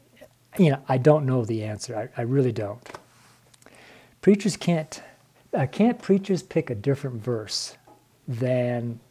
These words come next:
everyone else, uh, than everyone else is preaching?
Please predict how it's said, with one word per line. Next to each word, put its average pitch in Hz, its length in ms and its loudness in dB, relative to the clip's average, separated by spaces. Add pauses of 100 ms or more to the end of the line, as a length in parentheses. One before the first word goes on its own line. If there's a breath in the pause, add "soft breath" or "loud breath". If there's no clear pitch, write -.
(260)
everyone 131 480 4
else, 151 300 -2 (180)
uh, 113 400 -4
than 131 160 0
everyone 120 320 2
else 123 220 -4
is 123 80 -4
preaching? 117 380 -6